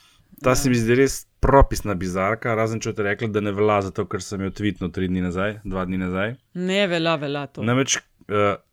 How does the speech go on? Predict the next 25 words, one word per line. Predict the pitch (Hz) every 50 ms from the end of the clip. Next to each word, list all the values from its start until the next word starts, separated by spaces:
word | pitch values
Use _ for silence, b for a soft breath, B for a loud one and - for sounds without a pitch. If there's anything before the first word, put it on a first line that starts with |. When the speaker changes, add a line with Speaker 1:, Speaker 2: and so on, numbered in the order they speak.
| - - - -
Speaker 1:
jaz | 123 143 156 156 -
sem | - 135
na | 123 113
svoj | 117 - 135 139 143 139
timeline | - - 120 123 131 127 120 117 117 117 117 110
dobil | 104 107 110 110 110 113 113 104 - - _
v | - 101 101 98 98 95 76 92
roku, | 104 113 123 117 120 - 113 107 104 92 - _ _ _ _ _ _ _ -
res | 107 113 123 120 -
ne | 113 95
pretiravam, | - 87 87 - 104 98 98 98 101 98 98
manj | 104 131 135 131
kot | 123 113 95 -
pet | - 101 90 -
minut, | 101 92 92 95 101 - - _
pa | - 104
mislim, | 107 117 120 - 110
da | 101
je | 101
bilo | 95 101
celo | 95 - 127 120
manj | 120 127 127 117
kot | - 104 -
tri | - 151 156
minute. | 123 110 98 98 92 - 110 113